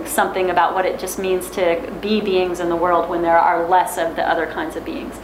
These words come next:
And I think s-, the same kind of thing is true with, um, kinds of environment. So if all you're doing is being on the cell phone and in the Wii and, you know, in, in inside spaces, your ex-, your experience, your ability to care about places and to think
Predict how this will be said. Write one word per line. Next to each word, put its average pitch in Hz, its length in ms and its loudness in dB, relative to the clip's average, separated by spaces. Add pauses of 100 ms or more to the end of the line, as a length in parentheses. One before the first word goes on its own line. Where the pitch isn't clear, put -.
(200)
And 202 100 0
I 202 80 2
think 208 200 -2
s-, - 240 -10 (180)
the 202 100 -2
same 196 240 -4
kind 190 300 -2 (220)
of 180 160 -6
thing 185 160 -2
is 170 160 -4
true 180 200 0
with, 170 220 0 (400)
um, 175 240 2
kinds 180 240 2
of 170 60 -6
environment. 165 520 0
So 185 180 0
if 185 100 2
all 214 180 6
you're 226 100 0
doing 208 360 2
is 190 200 -6 (320)
being 202 160 -2
on 196 120 2
the 196 80 0
cell 196 240 2
phone 196 240 2
and 190 120 2
in 185 200 2
the 185 80 2
Wii 190 360 2
and, 180 360 0
you 185 60 -2
know, 175 180 0
in, 175 180 -2
in 170 180 -2 (140)
inside 180 460 0
spaces, 185 580 -2 (580)
your 202 400 2
ex-, - 240 -8 (280)
your 185 360 2
experience, 208 840 0
your 190 200 4
ability 190 360 2
to - 120 -8 (240)
care 208 280 4
about 220 360 4
places 214 440 -4
and 175 100 -2
to 170 80 -4
think - 260 -10